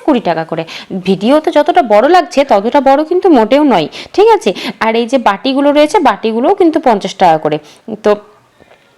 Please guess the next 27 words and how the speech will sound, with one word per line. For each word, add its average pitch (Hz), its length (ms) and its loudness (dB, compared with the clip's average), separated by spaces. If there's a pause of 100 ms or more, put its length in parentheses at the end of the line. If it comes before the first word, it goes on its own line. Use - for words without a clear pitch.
(240)
এই 247 120 4
যে 254 80 0 (380)
আমি 226 220 2
কিন্তু 285 200 0 (100)
এখান 240 180 0 (140)
থেকে 254 180 0 (760)
চামচ 220 300 -2 (120)
নিয়েছি, 294 320 0 (240)
আর 220 140 2
ওই 226 120 2
যে 359 60 -4 (160)
বাটিটা 233 400 -2
দেখতে 254 240 -4
পাচ্ছ, 262 200 0
ওই 330 80 0
যে 254 120 0
বড় 202 200 0
সাইজের 254 300 -6
যে 233 120 0
বাটিটা 190 320 -4
রয়েছে 196 220 -4 (100)
ওইখানকার 214 460 -4
মধ্যে, 214 220 -4 (420)
ওই 254 160 4
বাটিটা 190 380 -4
শুধু 277 160 -2 (100)
নিয়েছি। 165 300 -2